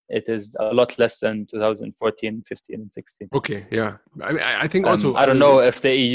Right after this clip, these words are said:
Speaker 1: U was directly involved in this, but, uh, uh, but I've have no, I have heard or seen on Facebook and stuff like that a lot of, uh, refugees being flown back to their countries, by,
Speaker 2: But, um,
Speaker 1: uh,
Speaker 2: uh,
Speaker 1: Libyan Airlines or something.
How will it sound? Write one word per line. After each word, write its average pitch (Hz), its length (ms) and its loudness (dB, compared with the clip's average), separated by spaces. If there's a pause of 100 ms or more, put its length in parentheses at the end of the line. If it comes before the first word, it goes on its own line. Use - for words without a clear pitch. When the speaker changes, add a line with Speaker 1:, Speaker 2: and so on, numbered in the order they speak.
Speaker 1:
U 127 220 4
was 123 200 -6
directly 113 500 0
involved 110 520 0
in 120 120 -12
this, 117 320 -12
but, - 1120 -20
uh, 98 220 -8 (840)
uh, 123 140 2
but 131 200 2
I've 131 320 -2
have 139 240 2
no, 147 220 -2
I 123 100 0
have 127 260 -4 (200)
heard 127 360 0
or 107 180 -2
seen 120 300 -6
on 107 240 -8
Facebook 117 420 -6
and - 100 -20
stuff 110 100 -16
like 113 160 -14
that 110 160 -4
a 113 60 -10
lot 110 200 -2
of, 104 160 -8 (140)
uh, 107 200 -4
refugees 107 600 -10
being 104 300 -12
flown 104 280 -8
back 101 200 -4 (120)
to 101 100 -16
their 98 360 -8 (680)
countries, 101 540 -10 (640)
by, 92 180 0
Speaker 2:
But, 95 160 0
um, 143 140 0
Speaker 1:
uh, - 20 -2
Speaker 2:
uh, 127 100 -4
Speaker 1:
Libyan 107 400 -2
Airlines 101 440 -4
or 95 60 -12
something. - 300 -14